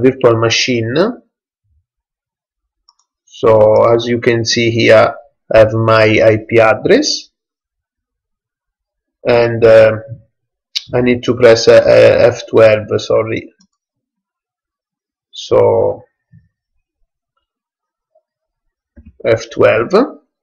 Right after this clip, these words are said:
and that's all.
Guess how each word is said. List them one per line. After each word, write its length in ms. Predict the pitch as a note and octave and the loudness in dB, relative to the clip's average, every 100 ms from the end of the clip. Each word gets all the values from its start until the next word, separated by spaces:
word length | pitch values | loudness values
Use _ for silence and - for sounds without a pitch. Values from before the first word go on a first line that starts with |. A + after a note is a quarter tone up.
| _ _ _ _ _ _ _ _ _ _ _ _ _ _ _ _ _ _ _ _ _ _ _ _ _ _ _ _ _ _ _ _ _ _ _ _ _ _ _ _ _ _ - | _ _ _ _ _ _ _ _ _ _ _ _ _ _ _ _ _ _ _ _ _ _ _ _ _ _ _ _ _ _ _ _ _ _ _ _ _ _ _ _ _ _ -4
and 140 | B2+ | 0
that's 240 | B2+ - - | 2 2 4
all. 320 | B2+ E3 | 4 2